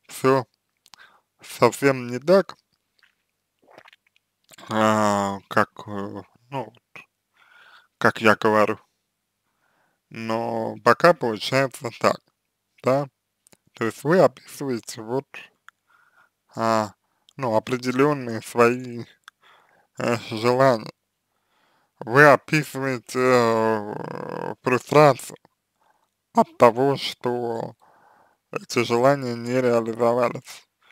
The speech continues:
Вы пи-, вы, э, пишете о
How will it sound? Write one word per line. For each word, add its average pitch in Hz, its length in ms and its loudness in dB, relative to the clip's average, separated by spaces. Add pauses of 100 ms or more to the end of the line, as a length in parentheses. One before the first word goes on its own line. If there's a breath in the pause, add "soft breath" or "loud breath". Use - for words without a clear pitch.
(320 soft breath)
Вы 123 340 6
пи-, 135 400 -2
вы, 139 340 4 (100)
э, 120 540 4 (100)
пишете 135 560 -4 (380)
о 139 380 2